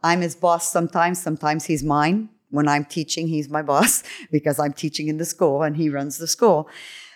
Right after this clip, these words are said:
But, um, it was a struggle.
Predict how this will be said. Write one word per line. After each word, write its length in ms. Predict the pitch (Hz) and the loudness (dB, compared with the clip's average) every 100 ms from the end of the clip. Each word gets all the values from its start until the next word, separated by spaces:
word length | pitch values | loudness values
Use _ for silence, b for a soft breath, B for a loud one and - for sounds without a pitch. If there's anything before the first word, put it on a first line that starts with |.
| B | B
But, 420 | 170 165 170 - - | 2 4 2 -2 -2
um, 560 | 175 165 160 165 165 - _ _ | 2 2 2 -2 -6 -16 _ _
it 180 | 208 233 | 4 6
was 180 | 285 262 | 4 2
a 60 | |
struggle. 640 | 247 - 269 311 190 117 | 0 0 0 0 -2 -2